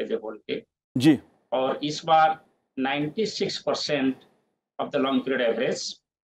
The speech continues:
Speaker 1: with model error of plus minus five percent होने का पूर्वानुमान किया गया है। यानी एटी सेवन centimeter की नाइंटी सिक्स परसेंट, जो कि लगभग एटी थ्री point five centimeter है, ऐसे बारिश, अ,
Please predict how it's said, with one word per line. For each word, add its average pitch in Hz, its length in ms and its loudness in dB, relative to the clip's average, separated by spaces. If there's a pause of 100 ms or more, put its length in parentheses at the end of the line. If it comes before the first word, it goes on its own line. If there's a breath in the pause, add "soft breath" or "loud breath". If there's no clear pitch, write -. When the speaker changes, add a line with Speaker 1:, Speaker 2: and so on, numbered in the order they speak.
(580)
Speaker 1:
with 151 220 -2
model 135 320 2
error 131 240 0
of 127 80 0
plus - 380 -4
minus 123 180 0
five 110 280 0
percent 113 340 -2
होने 110 140 -2
का - 120 -4
पूर्वानुमान 208 580 -4
किया - 200 -2
गया - 200 -4
है। - 200 -10 (580)
यानी 156 160 -2
एटी 156 320 -2
सेवन 180 360 0
centimeter 156 520 -2
की 156 440 -6
नाइंटी 135 240 -2
सिक्स 131 220 -4
परसेंट, - 440 -2 (500)
जो 151 100 2
कि 160 80 -2
लगभग 139 480 0
एटी 143 220 -4
थ्री 156 160 -4
point 139 280 0
five 151 220 0
centimeter 135 640 -2
है, - 180 -2 (500)
ऐसे 147 200 -2
बारिश, 135 500 -2
अ, 120 180 0